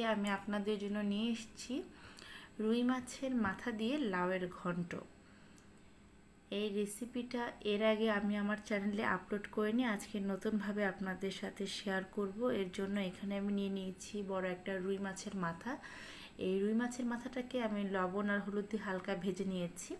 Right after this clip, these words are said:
আর সাথে আমি নিয়ে নিয়েছি লাউ। লাউগুলোকে ঠিক আমি এভাবে পাতলা পাতলা স্লাইস করে কেটে নিয়েছি। এখন কড়াইতে হাফ কাপ সাদা তেল দিয়ে এক চামচ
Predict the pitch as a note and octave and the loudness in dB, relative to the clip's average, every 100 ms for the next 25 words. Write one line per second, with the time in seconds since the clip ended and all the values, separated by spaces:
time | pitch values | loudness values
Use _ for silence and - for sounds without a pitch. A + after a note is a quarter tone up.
0 | - - - - - - - F3+ F3+ - | -10 -14 -14 -12 -12 -8 0 0 0 -2
1 | F#3+ F#3+ A#3 A3 A3 G#3+ G#3 G3+ G3 A3 | -4 -2 0 2 4 2 2 0 0 -2
2 | G3+ F#3 F#3+ C4 G3 F3+ F3 F#3 F#3 G#3 | 0 2 0 2 4 4 4 0 0 -4
3 | - B3 G#3 G3 F3+ F#3 F#3 F#3 F3+ F#3 | -4 -2 0 0 0 0 0 -4 -4 -6
4 | F3+ F#3+ F#3 F#3 F3+ - G3 G3 - A3 | -2 -4 -2 -2 -2 -2 -2 -2 -2 -2
5 | A3+ G#3+ F#3 F3 - E4 - - - - | 0 0 -2 -4 -6 -6 -8 -18 -20 -20
6 | - - - - - - - - - - | -18 -20 -20 -20 -20 -20 -20 -16 -12 -6
7 | G#3 G#3 G3+ G3 G3 A3 G#3+ G3 - G#3 | -6 -2 0 2 2 0 0 -2 -4 -6
8 | G3+ - G3+ G3+ G3+ G#3 G3 G3+ A3+ C#4+ | -4 -2 0 0 2 0 2 0 0 0
9 | F#3+ - - F#3+ F#3+ | -2 -4 -4 -2 -2